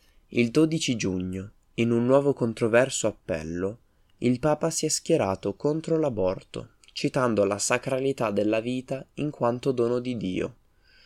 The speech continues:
Siamo chiamati a difenderla e servirla,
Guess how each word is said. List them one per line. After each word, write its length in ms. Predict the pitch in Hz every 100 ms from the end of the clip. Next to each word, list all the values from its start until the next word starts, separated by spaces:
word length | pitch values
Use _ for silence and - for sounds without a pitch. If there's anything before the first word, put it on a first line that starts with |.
| - - - - - _ - -
Siamo 300 | - 151 160
chiamati 560 | 160 165 156 151 - 160
a 140 | -
difenderla 800 | 147 160 151 101 101 107 117 120
e 140 | - 131
servirla, 760 | - 143 123 95 92 107 -